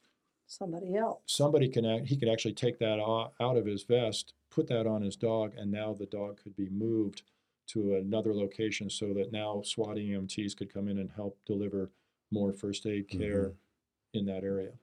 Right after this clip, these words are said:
Speaker 2: So.
Speaker 1: What about the psychological impact of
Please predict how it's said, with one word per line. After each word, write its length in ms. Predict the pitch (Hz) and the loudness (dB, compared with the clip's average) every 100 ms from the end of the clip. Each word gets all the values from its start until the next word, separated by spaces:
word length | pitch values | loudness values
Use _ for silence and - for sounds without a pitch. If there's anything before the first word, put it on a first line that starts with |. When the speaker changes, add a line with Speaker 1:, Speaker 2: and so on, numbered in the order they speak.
| _ | _
Speaker 2:
So. 280 | - 101 98 - _ _ _ _ | -10 -8 -8 -12 _ _ _ _
Speaker 1:
What 120 | 311 | 6
about 280 | 330 - - | 8 8 6
the 80 | 185 | 0
psychological 1040 | - - 226 214 190 180 185 185 202 190 | 0 2 4 4 6 6 6 4 0 0
impact 680 | 185 185 180 175 156 - - - | 2 0 0 0 0 -6 -16 -2
of 260 | 208 175 | 2 4